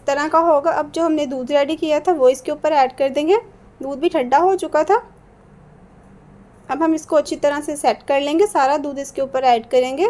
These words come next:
और इसको हम freezer में रख देंगे दो से तीन घंटे के लिए, अच्छी तरह से ये set हो जाएगा। अब मैं इसको freezer में रख दूँगी दो से तीन घंटे के लिए। अब हम मिलते हैं दो से तीन घंटे के बाद।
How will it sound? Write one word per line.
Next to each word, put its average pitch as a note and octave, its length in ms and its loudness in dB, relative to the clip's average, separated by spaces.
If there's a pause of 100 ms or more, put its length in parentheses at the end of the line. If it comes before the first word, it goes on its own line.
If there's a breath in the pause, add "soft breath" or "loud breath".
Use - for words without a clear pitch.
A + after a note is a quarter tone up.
(640)
और C4+ 80 -4
इसको C#4+ 220 -2
हम D4 100 0
freezer B3+ 360 -2
में D4 140 -4
रख C4+ 200 -6
देंगे C#4 220 -4
दो C4 240 2
से D4+ 120 -8
तीन B3 260 -4
घंटे C#4 320 -4
के C#4 120 -2
लिए, C#4 180 -2
अच्छी D4+ 280 -6
तरह C#4 240 -6
से C4+ 140 -8
ये C4 100 -2
set A#3 280 -4
हो D#4 120 -2
जाएगा। D4+ 380 0 (840)
अब D4 180 0
मैं E4+ 100 2
इसको E4+ 220 -4
freezer C#4+ 360 -2
में E4+ 100 4
रख F4+ 180 0
दूँगी F4 240 4
दो D4+ 180 2
से D#4+ 100 -6
तीन C4 280 -6
घंटे F4 280 4
के E4+ 120 -2
लिए। F4+ 220 2 (480)
अब C#4 120 -4
हम E4 120 2
मिलते B3 260 -2
हैं D#4+ 120 0
दो C4 160 2
से B3+ 120 -10
तीन B3+ 240 -4
घंटे A#3 280 -4
के C#4 100 -6
बाद। D4 320 -4